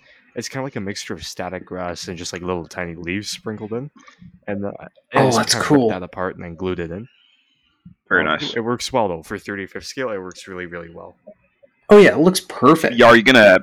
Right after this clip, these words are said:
Speaker 3: add
Speaker 2: I
Speaker 3: anything
Speaker 2: need
Speaker 3: else to it, or are you gonna keep it
Speaker 1: Dude,
Speaker 3: as
Speaker 1: this
Speaker 3: is?
Speaker 1: is not even fifty percent done. I still have to make the base for it. I'm gonna do even more weathering. I'm gonna add even more foliage. I'm gonna add things like palm fronds and, uh, you know, big, uh, jungle tropical plants to it.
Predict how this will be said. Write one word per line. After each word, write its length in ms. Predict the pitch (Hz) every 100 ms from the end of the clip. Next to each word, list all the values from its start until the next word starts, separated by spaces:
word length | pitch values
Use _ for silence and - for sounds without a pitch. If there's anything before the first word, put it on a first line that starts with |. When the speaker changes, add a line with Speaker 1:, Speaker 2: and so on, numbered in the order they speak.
| -
Speaker 3:
add 100 | 104
Speaker 2:
I 20 | 104
Speaker 3:
anything 340 | 104 160 92
Speaker 2:
need 60 | 90
Speaker 3:
else 200 | 95 -
to 200 | 127 135
it, 80 | 120
or 40 |
are 40 | 90
you 140 | 87
gonna 160 | - -
keep 240 | - -
it 40 |
Speaker 1:
Dude, 80 | 78
Speaker 3:
as 100 | 69
Speaker 1:
this 100 | 80
Speaker 3:
is? 120 | 78 110
Speaker 1:
is 40 |
not 140 | 117 110
even 160 | 92
fifty 300 | - 107 -
percent 400 | 98 92 95 82
done. 200 | 92 90
I 120 | 90
still 240 | 92 - 98
have 200 | 92 87
to 80 | 92
make 160 | 87 -
the 80 | 98
base 360 | - 101 98
for 300 | - 101 90
it. 80 | 90 _ _ _ _ -
I'm 80 |
gonna 140 | 95 95
do 140 | 95
even 240 | 95 85 78
more 260 | 82 101
weathering. 460 | 98 98 98 95 95
I'm 60 | 92
gonna 160 | 87
add 180 | 87 85
even 200 | 90 85
more 240 | 80 90 90
foliage. 380 | 104 101 98
I'm 60 | 101
gonna 200 | 90 - -
add 100 | 87
things 220 | 92 -
like 100 | _
palm 280 | - 90 90
fronds 560 | 92 90 90 87 85 90
and, 160 | 85
uh, 160 | 82 80 - - _ _ _ -
you 60 |
know, 80 | 85
big, 300 | 78 98 90
uh, 160 | 90 82
jungle 560 | - 92 95 92 90 82
tropical 560 | - - 90 - 98
plants 400 | - 98 95 - -
to 140 | 101
it. 120 | 107